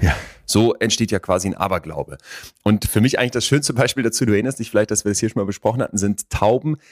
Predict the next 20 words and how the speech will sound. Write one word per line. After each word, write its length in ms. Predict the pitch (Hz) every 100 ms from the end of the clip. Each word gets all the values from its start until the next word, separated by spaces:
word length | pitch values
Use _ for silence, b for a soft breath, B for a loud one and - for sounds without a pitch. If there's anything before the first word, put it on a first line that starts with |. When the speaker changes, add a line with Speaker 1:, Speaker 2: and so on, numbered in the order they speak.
| b -
Speaker 2:
in 140 | 117
einer 220 | - 110 104
sogenannten 420 | 107 113 104 101
Skinnerbox. 960 | - - 131 131 85 78 - - - - B B
Speaker 1:
Ja. 200 | 120 101
Speaker 2:
Also 160 | 98 95
du 100 | 101
setzt 320 | 98 123 -
Tauben 300 | - 123 - 143
in 100 | 104
so 120 | 104
eine 160 | 98
Kiste. 420 | 98 156 165 - 151
Skinner 440 | - 131 135 110
ist 140 | - -
einer 200 | 98 95
der 140 | 98
berühmtesten 720 | 87 95 101 101 - 92 87
Behavioristen, 680 | 82 92 87 87 139 - 139
also 380 | 69 87 85